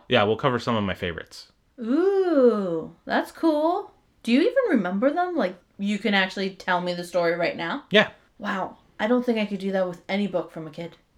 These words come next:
Speaker 1: Yeah.
Speaker 2: From when I was a kid? Mm-mm.
Speaker 1: So you haven't read any of these books?
Speaker 2: No.
Speaker 1: Do you know what they're about?
Speaker 2: Usually aren't they about something scary? I'm assuming monsters, considering this podcast is about monsters?
Speaker 1: Yeah. Some of them were about monsters.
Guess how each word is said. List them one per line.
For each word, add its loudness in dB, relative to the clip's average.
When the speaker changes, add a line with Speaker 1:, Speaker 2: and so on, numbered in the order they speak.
Speaker 1:
Yeah. -2
Speaker 2:
From 2
when 0
I 2
was -2
a -6
kid? -2
Mm-mm. -10
Speaker 1:
So 4
you 4
haven't 2
read 4
any 4
of 2
these -4
books? -4
Speaker 2:
No. 0
Speaker 1:
Do 0
you 8
know 10
what 6
they're 8
about? 2
Speaker 2:
Usually 0
aren't 2
they 2
about 0
something -6
scary? -6
I'm 2
assuming 6
monsters, 0
considering -6
this -10
podcast -4
is -8
about -6
monsters? -6
Speaker 1:
Yeah. 2
Some 2
of 2
them 2
were 2
about 6
monsters. -2